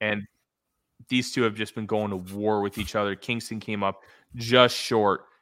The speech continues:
at Supercard of Honor to win the Ring of Honor World, uh, title, but he wasn't really beaten. He got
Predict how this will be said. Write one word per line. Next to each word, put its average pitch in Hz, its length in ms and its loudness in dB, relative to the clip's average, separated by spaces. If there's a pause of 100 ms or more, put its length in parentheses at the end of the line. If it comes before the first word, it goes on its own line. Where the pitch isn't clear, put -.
(140)
at 101 220 0
Supercard 110 600 0
of 95 80 -2
Honor 95 320 2
to 98 200 -12 (140)
win 107 340 -4 (320)
the 107 80 -2
Ring 101 160 -2
of 98 80 -2
Honor 95 220 0
World, 92 240 -4 (220)
uh, 90 220 -6 (340)
title, 98 440 0
but 139 220 6 (540)
he - 140 -6
wasn't 202 300 4
really 180 380 0
beaten. 147 280 -2
He 104 140 -6
got 107 220 4